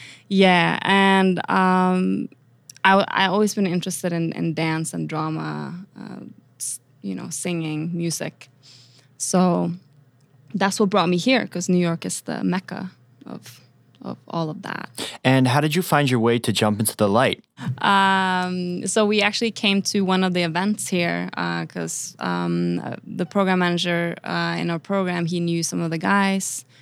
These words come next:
Speaker 1: who were working here, and we came through for an event, and then we started to, to vibe together, really, because this place is,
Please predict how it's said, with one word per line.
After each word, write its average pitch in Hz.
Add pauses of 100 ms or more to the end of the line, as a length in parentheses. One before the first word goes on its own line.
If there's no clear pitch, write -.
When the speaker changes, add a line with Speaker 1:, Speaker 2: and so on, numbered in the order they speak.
Speaker 1:
who 190
were 180
working 226
here, 226
and 208
we 175
came 185
through 185
for 175
an 175
event, 196
and 180
then 175
we 170
started 170
to, 175 (640)
to 175
vibe 214
together, 170
really, 190
because 170
this -
place 185
is, -